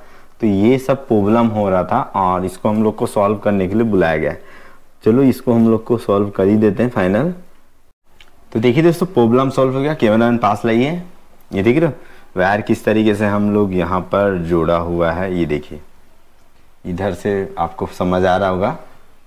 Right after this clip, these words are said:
एक कन हल्का नीचे रख दें। और ये देखते हैं यहाँ पर हम लोग जो है, इसको हम लोग क्या करने वाले हैं, इसको अंदर डालने वाले हैं, ठीक है, एक एक करके।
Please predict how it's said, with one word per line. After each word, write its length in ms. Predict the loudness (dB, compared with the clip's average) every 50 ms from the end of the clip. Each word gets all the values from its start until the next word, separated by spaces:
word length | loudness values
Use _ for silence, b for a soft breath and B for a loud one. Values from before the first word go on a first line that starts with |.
| -20 -20
एक 100 | -20 -16
कन 180 | -10 -8 -8 -6
हल्का 260 | -6 -6 -4 -2 -2 -2
नीचे 340 | -2 -2 -2 -2 0 0 2
रख 140 | 2 2 0
दें। 240 | 0 -2 -2 -2
और 260 | 0 0 0 0 2 0
ये 140 | 0 0 2
देखते 300 | 0 0 -2 -2 -2 0
हैं 80 | 0
यहाँ 300 | 0 0 0 -2 -2 -2
पर 160 | -2 -2 -2 -2
हम 180 | -2 -2 0 0
लोग 180 | 0 0 0
जो 160 | 2 2 2
है, 180 | 2 0 -2 -6 -10 B B B B B B B -14
इसको 260 | -14 -10 -6 -4 -2
हम 200 | -2 0 0 0
लोग 180 | 0 -2 -2 0
क्या 140 | 0 0 0
करने 300 | 0 0 -2 0 0 0
वाले 220 | 0 0 0 -2 -2
हैं, 160 | -4 -6 -10 -14 b b b b b -16
इसको 280 | -16 -8 -2 0 0 0 0 0
अंदर 300 | -2 0 0 2 2 0
डालने 320 | 0 0 0 -2 -2 -4
वाले 240 | -4 -4 -4 -6 -6
हैं, 100 | -8 -8
ठीक 140 | -10 -10 -8
है, 120 | -8 -10 -10 -8
एक 220 | -8 -8 -4 -4
एक 120 | -4 -2
करके। 340 | -2 -2 -2 -4 -6 -12 -16